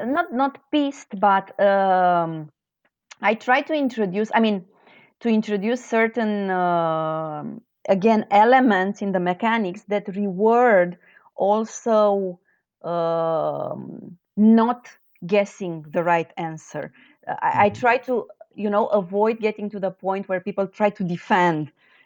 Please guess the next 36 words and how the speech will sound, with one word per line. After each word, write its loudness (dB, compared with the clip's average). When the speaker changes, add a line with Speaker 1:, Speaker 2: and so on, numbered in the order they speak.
Speaker 1:
Y-, -16
y-, -6
it -6
Speaker 2:
Right. -4
Speaker 1:
happens -4
often 0
with -4
research. -4
Speaker 2:
Of -6
Speaker 1:
Research 0
Speaker 2:
course. -2
Speaker 1:
results 0
are 4
sometimes, -2
uh, 2
uh, -2
denied 2
based 2
Speaker 2:
Of 2
Speaker 1:
on 0
what, 2
Speaker 2:
course. -4
Speaker 1:
what 2
people 0
believed. -2
And -2
this -6
exercise -6
h-, -20
bears 2
the 2
risk -2
of, -2
of -4
even, -4
uh, -12